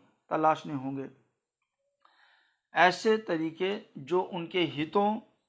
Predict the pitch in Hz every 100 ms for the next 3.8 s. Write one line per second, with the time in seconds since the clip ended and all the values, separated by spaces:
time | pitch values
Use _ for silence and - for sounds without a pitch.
0 | _ 165 185 160 143 - 143 147 208 -
1 | 208 151 147 151 151 147 170 175 160 139
2 | - 160 196 269 - 151 156 247 - -
3 | - _ - 143 165 180 180 147